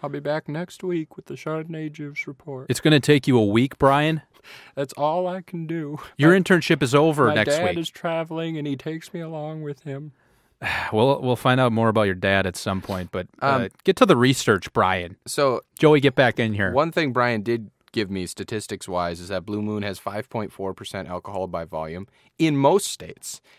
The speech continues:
Speaker 1: However, in
Speaker 2: <gasps>
Speaker 1: Oklahoma, Minnesota, Colorado, and Utah,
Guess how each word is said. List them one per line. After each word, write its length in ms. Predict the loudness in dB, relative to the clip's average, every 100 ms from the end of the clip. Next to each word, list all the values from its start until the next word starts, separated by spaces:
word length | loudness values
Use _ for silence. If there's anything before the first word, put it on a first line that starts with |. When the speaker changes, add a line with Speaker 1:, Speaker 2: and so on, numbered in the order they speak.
| _
Speaker 1:
However, 420 | -2 0 2 0
in 180 | -2 -2
Speaker 2:
<gasps> 80 | -2
Speaker 1:
Oklahoma, 580 | 0 0 0 0 0 -2
Minnesota, 560 | -2 -2 -4 -4 -2 -4
Colorado, 720 | -4 -2 0 0 0 -2 -4
and 220 | -6 -6
Utah, 460 | -6 -6 -8 -8